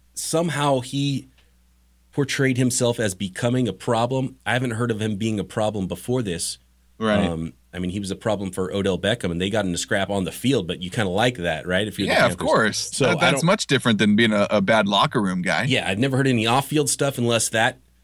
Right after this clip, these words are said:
Speaker 1: comes up. But so I'm, we'll ask Matt Barrows about that a little bit later. Maybe he's plugged into to some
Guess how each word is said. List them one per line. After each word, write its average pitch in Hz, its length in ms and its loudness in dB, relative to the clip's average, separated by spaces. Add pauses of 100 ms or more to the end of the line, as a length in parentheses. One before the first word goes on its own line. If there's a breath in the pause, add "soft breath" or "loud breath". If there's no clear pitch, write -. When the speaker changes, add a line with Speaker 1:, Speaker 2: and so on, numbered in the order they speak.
(340)
Speaker 1:
comes 117 300 0
up. 104 220 2 (160)
But 92 260 0
so 95 160 0
I'm, 101 360 -6
we'll 147 140 0
ask 151 160 -2
Matt 117 180 0
Barrows 110 240 2
about 92 200 0
that 92 120 2
a - 20 -2
little 95 140 -2
bit 78 120 -10
later. 95 220 -2
Maybe 92 240 -2
he's 95 180 -4
plugged 95 280 -4
into 90 280 -2
to - 180 -10
some 95 340 -4